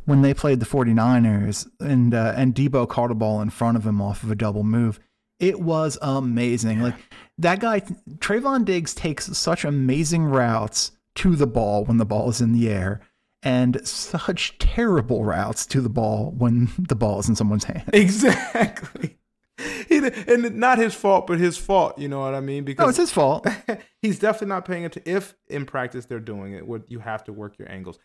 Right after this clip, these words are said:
Speaker 2: He is not paying attention in practice when they're working tackling angles. There's no way.
Speaker 1: Yeah, that is not a straight line, sir.
Speaker 2: Yeah.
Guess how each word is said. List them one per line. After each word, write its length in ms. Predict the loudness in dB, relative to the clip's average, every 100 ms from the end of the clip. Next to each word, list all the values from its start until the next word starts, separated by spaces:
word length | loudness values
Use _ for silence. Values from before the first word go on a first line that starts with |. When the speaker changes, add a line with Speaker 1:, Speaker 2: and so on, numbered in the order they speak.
| _ -8
Speaker 2:
He 120 | -4
is 120 | -4 -4
not 280 | -6 -6
paying 200 | -8 -10
attention 380 | -10 -14 -18 -20
in 60 | _ -18
practice 280 | -18 -18 _
when 100 | -18
they're 80 | -18
working 300 | -18 -20 _ _
tackling 320 | -20 -20 -20
angles. 240 | -20 _ _ _
There's 220 | -16 -12
no 180 | -12 -12
way. 240 | -14 -18 -20 _ _ _ _ _ -12 -4
Speaker 1:
Yeah, 120 | -2 -2
that 420 | -2 -2 -2 -2
is 160 | -2 -2
not 180 | -2
a 60 | -2
straight 280 | -2 -2 -2
line, 300 | -2 -4 -6
sir. 320 | -8 -10
Speaker 2:
Yeah. 80 | -12